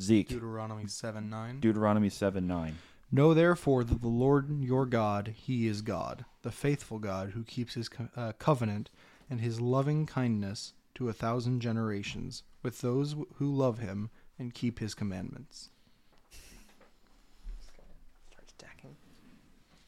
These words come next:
Speaker 1: And then Mark, Second Timothy two thirteen.
Speaker 3: Okay. "If we deny him, he will also deny us.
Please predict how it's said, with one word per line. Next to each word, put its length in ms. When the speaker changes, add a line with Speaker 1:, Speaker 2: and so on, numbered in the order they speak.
Speaker 1:
And 160
then 260
Mark, 440
Second 420
Timothy 460
two 260
thirteen. 640
Speaker 3:
Okay. 220
"If 200
we 140
deny 480
him, 480
he 360
will 180
also 380
deny 340
us. 460